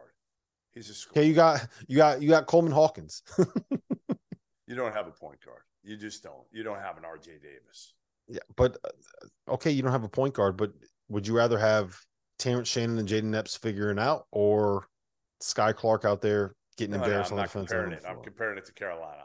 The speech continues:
Speaker 1: I'm just saying,
Speaker 2: Okay,
Speaker 1: like,
Speaker 2: fair enough.
Speaker 1: you know, you know me and how I feel about the point guard position. I'm to get to the Final Four and have a chance to, to win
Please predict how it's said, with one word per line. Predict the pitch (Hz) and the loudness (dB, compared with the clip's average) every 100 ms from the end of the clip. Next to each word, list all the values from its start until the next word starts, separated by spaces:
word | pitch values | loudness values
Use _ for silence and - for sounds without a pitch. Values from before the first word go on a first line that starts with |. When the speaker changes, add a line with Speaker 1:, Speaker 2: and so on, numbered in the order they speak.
| 82 | -18
Speaker 1:
I'm | 104 | -18
just | 104 107 - | -16 -14 -10
saying, | 110 98 90 | -8 -8 -8
Speaker 2:
Okay, | 82 | -8
Speaker 1:
like, | 85 | -6
Speaker 2:
fair | 85 | -8
enough. | 76 - - | -10 -14 -16
Speaker 1:
you | 120 | -12
know, | 127 120 113 - | -6 -4 -6 -10
you | 127 | -10
know | 123 120 | -6 -6
me | 107 110 110 104 | -6 -12 -12 -12
and | 92 | -14
how | 92 98 98 | -10 -6 -6
I | 92 | -6
feel | - 98 92 | -12 -14 -12
about | 82 80 | -12 -16
the | - | -18
point | - 95 90 | -20 -20 -16
guard | 87 78 | -16 -18
position. | 85 90 85 - 82 92 | -20 -20 -20 -20 -20 -20
I'm | 90 78 _ _ _ _ - | -20 _ _ _ _ _ -20
to | |
get | 98 110 104 | -12 -10 -10
to | 101 | -16
the | |
Final | 95 98 87 78 | -14 -12 -12 -14
Four | 95 87 82 | -16 -14 -14
and | |
have | 82 78 | -18 -20
a | |
chance | - 90 85 - | -20 -20 -20 -20
to, | - 78 76 _ | -20 -20 -20 _
to | 85 | -20
win | 85 | -20